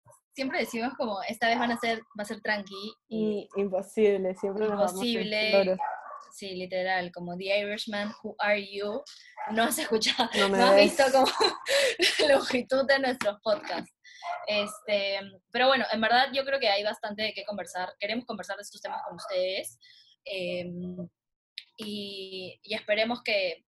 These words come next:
Speaker 1: que reflexionen y, y que nos pueden contar también esas historias, porque creo que va a ser bastante entretenido. Em, ¿este sigue siendo la temporada tres?
Speaker 2: Sí.
Speaker 1: Sí, ¿no? Sí, porque no le, no le hemos puesto fin.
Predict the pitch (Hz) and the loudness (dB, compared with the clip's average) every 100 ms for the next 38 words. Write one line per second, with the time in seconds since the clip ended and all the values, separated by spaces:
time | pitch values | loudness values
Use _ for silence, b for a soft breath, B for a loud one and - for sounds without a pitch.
0 | _ - 190 190 196 190 - 226 220 208 | _ -10 -10 -10 -12 -12 -8 -4 -2 -2
1 | 208 233 240 185 180 180 180 180 202 220 | -4 -4 -8 -12 -14 -12 -10 -4 -2 -2
2 | 214 196 180 190 190 190 190 - 180 - | -2 -4 -6 -4 -6 -10 -14 -18 -14 -8
3 | 180 185 _ 170 165 180 175 151 180 170 | -8 -8 _ -18 -12 -10 -10 -10 -12 -12
4 | 170 175 175 170 151 156 165 160 226 B | -12 -12 -8 -8 -8 -10 -12 -12 -14 B
5 | B B B B - 175 165 165 160 160 | B B B B -14 -10 -8 -10 -14 -20
6 | _ _ _ _ _ _ _ - - 403 | _ _ _ _ _ _ _ -12 -10 -8
7 | 392 403 349 339 359 233 180 180 190 175 | -6 -6 -6 -8 -8 -8 -8 -10 -10 -12
8 | 160 330 - - - - - - - - | -14 -16 -14 -10 -10 -10 -14 -14 -14 -16
9 | _ _ _ _ _ - - - 180 185 | _ _ _ _ _ -20 -10 -2 -2 -2
10 | 170 240 _ - 269 226 226 240 269 294 | -8 -14 _ -4 -4 -2 -2 -2 0 0
11 | 311 311 285 302 302 254 190 180 | -2 -2 -4 -4 -4 -6 -6 -12